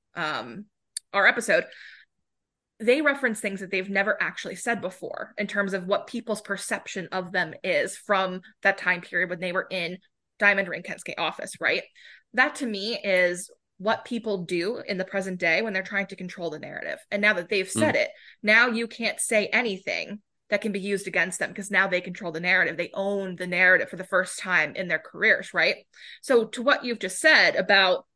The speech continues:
Speaker 1: perception and Masa being this representation of his past and being this constant reminder of who he used to be, right? But then Masa always being like, "It doesn't matter because deep down I know who you are."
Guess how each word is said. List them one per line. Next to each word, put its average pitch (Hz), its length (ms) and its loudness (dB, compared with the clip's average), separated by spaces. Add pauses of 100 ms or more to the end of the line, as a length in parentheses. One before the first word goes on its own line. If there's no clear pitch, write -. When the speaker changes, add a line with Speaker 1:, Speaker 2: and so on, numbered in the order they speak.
(500)
Speaker 1:
perception 214 840 0
and 208 340 6
Masa 202 400 0
being 196 140 0
this 196 140 -2
representation 196 720 -4
of 175 240 2 (500)
his 220 180 0
past 175 600 2
and 190 400 2
being 196 260 -2
this 185 180 -4
constant 269 560 -2
reminder 190 720 -2 (360)
of 185 360 2 (140)
who 269 180 -2
he 240 160 -6
used 247 560 -2 (160)
to 196 100 -6
be, - 400 -8
right? 185 260 6
But 190 120 0
then 202 120 4
Masa 208 280 2
always 202 280 2
being 196 220 -4
like, 185 180 -2
"It 196 80 -8
doesn't 233 260 -2
matter 233 280 0
because 190 280 -6
deep 214 280 -6
down 226 260 2
I 185 120 4
know 202 260 4
who 196 160 -6
you 170 320 -8
are." 196 480 2